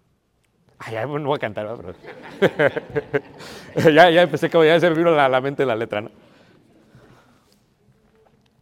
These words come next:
Porque así debe de ser, hermanos. Vete de este lugar sabiendo que puedes llegar a devenir con tu, con tu cónyuge.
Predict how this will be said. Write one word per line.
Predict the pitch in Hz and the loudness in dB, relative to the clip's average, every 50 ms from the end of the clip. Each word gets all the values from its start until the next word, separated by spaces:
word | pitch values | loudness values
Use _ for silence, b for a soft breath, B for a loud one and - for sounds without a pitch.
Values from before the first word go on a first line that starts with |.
| _ _ _ _ B B B B B B B - | _ _ _ _ B B B B B B B -20
Porque | - 117 - 127 | -20 -18 -16 -16
así | 110 - 143 | -16 -14 -14
debe | 139 156 131 98 | -12 -12 -12 -12
de | 87 | -14
ser, | - - 87 | -16 -20 -20
hermanos. | 71 60 _ _ _ _ _ _ _ _ _ _ _ _ _ _ _ - | -20 -20 _ _ _ _ _ _ _ _ _ _ _ _ _ _ _ -18
Vete | 92 123 147 - 160 151 | -16 -14 -12 -12 -10 -10
de | 151 | -10
este | 139 - - 151 139 | -12 -12 -12 -12 -10
lugar | 117 101 90 82 76 73 - _ _ _ _ _ _ _ _ _ _ _ _ _ _ _ _ _ _ _ _ _ _ _ _ _ _ _ _ _ _ _ _ _ _ _ _ _ _ _ _ _ _ _ _ _ _ _ _ _ _ | -10 -10 -12 -12 -14 -16 -18 _ _ _ _ _ _ _ _ _ _ _ _ _ _ _ _ _ _ _ _ _ _ _ _ _ _ _ _ _ _ _ _ _ _ _ _ _ _ _ _ _ _ _ _ _ _ _ _ _ _
sabiendo | _ - - 120 101 92 104 120 127 127 135 123 _ | _ -16 -14 -12 -12 -12 -12 -14 -14 -14 -16 -18 _
que | - 107 95 92 95 92 _ _ _ _ _ _ _ _ _ _ _ _ _ _ _ _ _ _ _ _ - | -16 -16 -16 -16 -18 -20 _ _ _ _ _ _ _ _ _ _ _ _ _ _ _ _ _ _ _ _ -20
puedes | 139 156 156 170 143 | -18 -16 -14 -14 -14
llegar | 139 139 127 143 147 | -14 -14 -14 -14 -14
a | 143 135 | -14 -14
devenir | 131 120 113 113 123 147 143 | -16 -16 -18 -18 -20 -20 -20
con | - 120 104 | -20 -20 -20
tu, | - 95 - | -20 -20 -20
con | - - - _ - 98 - | -20 -20 -20 _ -20 -20 -20
tu | _ - | _ -20
cónyuge. | - 90 82 73 - _ | -20 -20 -20 -20 -20 _